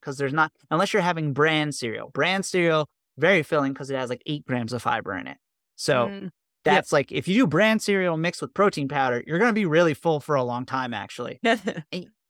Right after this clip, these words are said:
Speaker 1: yeah, you really will. But if you do oatmeal, you can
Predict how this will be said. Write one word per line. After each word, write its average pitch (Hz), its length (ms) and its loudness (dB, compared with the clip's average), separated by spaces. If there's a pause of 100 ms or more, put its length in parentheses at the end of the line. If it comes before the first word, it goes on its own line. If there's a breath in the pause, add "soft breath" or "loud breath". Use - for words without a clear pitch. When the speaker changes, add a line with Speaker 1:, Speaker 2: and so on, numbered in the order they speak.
(140)
Speaker 1:
yeah, 131 280 2
you 147 220 2
really 160 240 6
will. 123 320 0 (240)
But 180 180 2
if 170 200 -4
you 185 120 -6
do 190 440 -6 (340)
oatmeal, 185 480 -2 (460)
you 165 120 -2
can 185 140 0